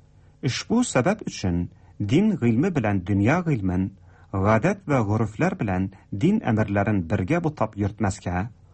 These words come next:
араларын аерырга, берсен Коръән вә пәйгамбәрләрдән өйрәнергә вә икенчесе хакында адәм балалары үзләре тырышырга, тәҗрибәләр ясап күрергә тиешлеләр.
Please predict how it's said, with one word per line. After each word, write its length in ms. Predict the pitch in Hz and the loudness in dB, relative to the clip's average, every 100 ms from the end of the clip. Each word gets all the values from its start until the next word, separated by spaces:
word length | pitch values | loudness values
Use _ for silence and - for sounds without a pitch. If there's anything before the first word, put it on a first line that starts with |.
| - - | -20 -6
араларын 560 | 110 101 110 117 95 | -2 2 4 4 2
аерырга, 720 | - 143 123 98 90 90 87 - - - - - | 0 0 0 -2 -4 -4 -4 -6 -18 -20 -20 -18
берсен 540 | - 107 113 - 202 220 - | -4 -2 -2 0 0 0 -2
Коръән 400 | 127 120 180 202 | -2 0 0 0
вә 140 | 175 | -2
пәйгамбәрләрдән 800 | - 110 110 98 101 104 95 139 | -2 0 0 0 0 0 0 0
өйрәнергә 680 | 185 160 123 104 87 92 85 - - - - - | 0 -2 0 -2 -4 -6 -6 -8 -16 -20 -10 0
вә 160 | 113 113 | 0 0
икенчесе 480 | 117 123 117 - 214 | -2 -2 -2 -4 -2
хакында 600 | 202 - 98 85 87 101 - - - | -2 -2 -2 0 -2 -4 -10 -20 -2
адәм 360 | 110 110 202 | 0 2 2
балалары 500 | 180 123 101 98 104 | 2 0 0 -2 -4
үзләре 400 | - 113 95 120 | -2 -4 0 -2
тырышырга, 720 | 185 151 117 95 92 87 92 - - - - | 0 -4 -4 -6 -4 -2 -4 -6 -20 -20 -2
тәҗрибәләр 640 | 120 107 123 127 170 185 | 0 2 2 2 0 -2
ясап 300 | 120 104 - | -4 -6 -6
күрергә 400 | - 143 139 131 | -4 -2 0 -2
тиешлеләр. 540 | 104 92 85 101 85 | -4 -6 -6 -6 -6